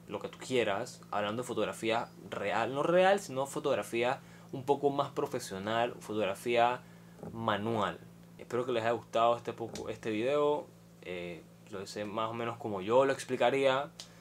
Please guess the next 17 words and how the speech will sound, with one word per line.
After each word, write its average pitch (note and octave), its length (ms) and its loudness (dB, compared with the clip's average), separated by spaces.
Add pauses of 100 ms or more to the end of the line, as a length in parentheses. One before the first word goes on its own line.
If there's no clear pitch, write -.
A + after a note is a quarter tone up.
(200)
No G2 140 -8
es G2+ 60 -6
algo G#2+ 180 -2
tan F2 200 -8
serio, E2 380 -12
tan, D2+ 120 -14
uh, - 400 -18
uh, - 280 -12
uh. - 140 -12
Así - 240 -12
que F#2+ 160 -10
bueno, F2 200 -10 (800)
gracias A2+ 260 0
por B2 120 -2
quedar A2 140 -2
hasta A2+ 120 -8
aquí. E3+ 460 0